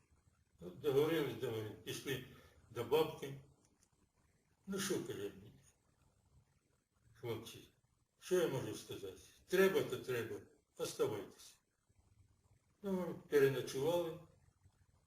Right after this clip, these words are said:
Утром забігає вона. Ні, днем. Забігає: «Хлопці, німці!» Ми вискочили до лісу тікати. Оказується, з лісу німці йдуть до її хати.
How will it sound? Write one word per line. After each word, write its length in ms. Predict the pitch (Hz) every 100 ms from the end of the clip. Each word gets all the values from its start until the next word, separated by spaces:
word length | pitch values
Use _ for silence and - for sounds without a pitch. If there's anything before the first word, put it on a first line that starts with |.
| _ _ -
Утром 420 | 208 - 170 143
забігає 480 | 151 165 - 170 143
вона. 320 | 139 135 120 - - - - - _ _ _ _ -
Ні, 160 | 151
днем. 360 | 131 170 170 123 - - - - _ -
Забігає: 600 | 135 156 156 170 165 139 - - -
«Хлопці, 520 | - 190 196 175 - 139
німці!» 540 | 185 208 - - - - - - _ _ _ _ _ _ _ - 71 - - - - - - - - - - -
Ми 120 | 147
вискочили 760 | 127 143 131 131 139 127 123 120 - - - - - 113
до 120 | 147
лісу 280 | 165 165 127
тікати. 460 | 127 113 - 123
Оказується, 540 | 127 160 135 139 135 147
з 160 | -
лісу 320 | 165 220 170 165
німці 420 | 139 131 120 -
йдуть 280 | 131 127 151
до 60 | 147
її 260 | 147 147
хати. 320 | 131 107 104